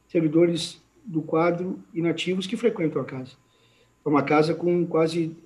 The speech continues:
eh, duas mil pessoas, eh, mil oitocentos e mil novecentas pessoas de acesso permanente, fora os, fora os, a população. É uma casa que transita seguramente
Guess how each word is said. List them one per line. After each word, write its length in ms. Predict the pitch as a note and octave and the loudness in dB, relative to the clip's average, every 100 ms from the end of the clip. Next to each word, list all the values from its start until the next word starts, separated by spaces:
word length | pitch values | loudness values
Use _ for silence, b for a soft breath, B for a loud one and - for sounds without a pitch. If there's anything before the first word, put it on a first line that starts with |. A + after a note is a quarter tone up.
| D3 C#3+ | -12 -2
eh, 200 | D3 C3+ | 0 0
duas 280 | C#3+ E3+ D#3+ | 0 0 0
mil 140 | D#3+ | 2
pessoas, 760 | E3 - D#3+ E3+ D#3+ - - _ _ _ _ _ _ _ _ - | 2 2 2 4 2 0 -12 _ _ _ _ _ _ _ _ -4
eh, 400 | C#3 C3+ B2+ A#2+ | -2 -2 -4 -2
mil 180 | C#3+ D#3+ | 0 2
oitocentos 600 | D3+ - D#3+ D#3+ D3+ C3 | 0 -2 -4 -4 -4 -4
e 260 | C3+ B2 - - - | -2 -2 -8 -16 -6
mil 140 | D3+ | -2
novecentas 360 | D3+ F3 E3+ D3+ | -2 -4 -10 -4
pessoas 720 | D3+ - D#3+ E3 D#3+ - - - | -2 0 0 0 -2 -8 -20 -20
de 200 | D#3 D3 | -4 0
acesso 540 | D#3 - D#3+ D#3+ - D#3+ | 0 0 2 0 -2 -4
permanente, 800 | D3+ D3 C#3 E3 F3 - - b b b b b _ | -2 0 2 0 -2 -6 -12 b b b b b _
fora 260 | D3 D#3+ F3 | 4 4 4
os, 100 | - | -2
fora 460 | - D#3 D#3+ F3 | -4 0 4 4
os, 360 | E3 - - - | 2 -2 -12 -16
a 180 | - D3+ | -14 -8
população. 720 | D#3+ D#3+ E3 D#3 - C#3 C3 - _ _ _ _ _ - | -6 -2 0 0 0 -4 -4 -8 _ _ _ _ _ -6
É 60 | D#3 | -4
uma 120 | D3+ | -2
casa 260 | D#3 D#3+ | -2 -4
que 420 | E3 F3+ F3+ F3+ F3 B B B - | -4 -6 -6 -6 -10 B B B -2
transita 420 | E3 C#3+ F3+ F3 | 0 0 0 -2
seguramente 1200 | D#3 D#3+ G3+ G#3 F#3 A3 A3 A3 G#3+ G#3 F#3+ - | -4 -4 0 2 2 0 0 -2 0 0 -4 -6